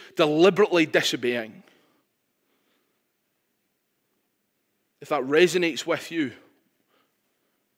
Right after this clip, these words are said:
I'd love to chat to you and see how we can support you through that, because there is nothing worse than living with the crushing reality of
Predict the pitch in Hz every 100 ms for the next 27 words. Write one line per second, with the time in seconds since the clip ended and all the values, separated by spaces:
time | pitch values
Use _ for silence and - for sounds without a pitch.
0 | _ - 127 131 - - 143 - - 123
1 | 113 107 110 _ - 143 120 135 131 -
2 | 127 123 - 135 127 117 147 156 123 101
3 | 117 - 123 131 127 156 - 143 139 123
4 | - - - - - 135 135 147 160 156
5 | 139 - - - 147 - 139 131 127 143
6 | 143 - 147 127 - - _